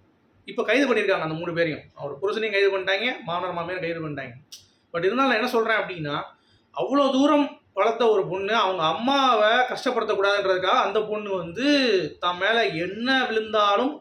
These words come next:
அவங்களே ஏத்துக்கிட்டாங்க. இப்ப அவங்க அம்மா கிட்ட கேட்கும்போது, அவங்க மகன் மேல ஒரு பழி சொல் கூட சொல்லக்கூடாது அப்படின்ற மாதிரி, "என் பொண்ணு இப்படி" அப்படின்னு சொல்லிட்டு தாங்குறாங்க. இப்படிப்பட்ட நல்ல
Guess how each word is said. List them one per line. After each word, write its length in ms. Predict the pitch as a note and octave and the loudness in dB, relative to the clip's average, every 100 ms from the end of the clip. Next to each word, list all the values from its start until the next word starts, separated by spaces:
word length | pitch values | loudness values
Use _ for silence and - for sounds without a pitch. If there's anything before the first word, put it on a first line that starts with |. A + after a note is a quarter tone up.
| - | -4
அவங்களே 300 | G3+ A3 G3+ | -2 0 0
ஏத்துக்கிட்டாங்க. 500 | F#3+ F#3 E3 D3 C#3 D#3 - _ _ _ _ _ _ _ G3+ | 0 -4 -4 -4 -4 -8 -10 _ _ _ _ _ _ _ -10
இப்ப 220 | - D#4+ B3+ F#3 A3+ | -2 2 4 4 2
அவங்க 240 | C#4 B3 | 2 2
அம்மா 180 | G#3+ C#4+ | 2 4
கிட்ட 200 | C#4 B3+ | 4 2
கேட்கும்போது, 420 | A3+ A3+ A3+ A3 D4 | 2 0 0 2 2
அவங்க 200 | C4+ G#3 | 2 0
மகன் 380 | G3 A3+ C#4+ C4 | 0 2 2 2
மேல 240 | A#3+ A3+ C4 C#4+ F3 | 2 2 2 0 0
ஒரு 240 | G#3 C#4+ C#4+ | 2 2 2
பழி 200 | A#3+ C#4 | 0 2
சொல் 220 | C4 A#3+ | 0 0
கூட 100 | B3+ | 0
சொல்லக்கூடாது 580 | A#3+ A3 G3+ F#3 F3 F3+ D3 - _ _ - | 2 2 2 2 2 0 -2 -6 _ _ -6
அப்படின்ற 280 | F3+ G3+ F3+ | -4 -2 -2
மாதிரி, 180 | A3+ C4 | 0 2
"என் 160 | G#3 F3+ | 0 -2
பொண்ணு 180 | G3+ | -2
இப்படி" 280 | F#3+ E3 G3 G#3 | -4 -6 -2 0
அப்படின்னு 400 | F3+ G3 G3+ F3+ | -2 -4 -6 -4
சொல்லிட்டு 260 | F3+ F3 A#3+ _ _ _ - | -4 -6 -10 _ _ _ -4
தாங்குறாங்க. 600 | F3 A3 C4+ A#3+ F#3 E3+ F#3+ | 0 2 2 0 0 0 -2
இப்படிப்பட்ட 600 | F#3 D4 C#4+ C#4 A#3+ A#3+ A3+ | -2 -2 0 0 -2 0 0
நல்ல 580 | F#3+ G3 A#3 B3 B3+ | 2 0 0 0 2